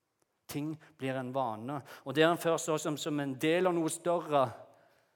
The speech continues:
så er det plutselig bare en selv igjen, liksom. I Hebreerbrevet elleve så kan du lese om disse trosheltene som har gått foran oss, og som forfatterne løfter de opp som et eksempel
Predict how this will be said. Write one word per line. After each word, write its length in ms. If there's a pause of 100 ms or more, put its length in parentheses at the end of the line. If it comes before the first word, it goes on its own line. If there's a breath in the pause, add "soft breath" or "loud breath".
(760 soft breath)
så 220
er 80
det 80
plutselig 340
bare 240
en 140
selv 340
igjen, 320
liksom. 300 (1900)
I 80
Hebreerbrevet 540
elleve 180
så 100
kan 100
du 40
lese 240
om 80
disse 280
trosheltene 840
som 120
har 80
gått 180
foran 420
oss, 200
og 80
som 160 (400 loud breath)
forfatterne 720 (180)
løfter 540
de 80
opp 240
som 160
et 120
eksempel 880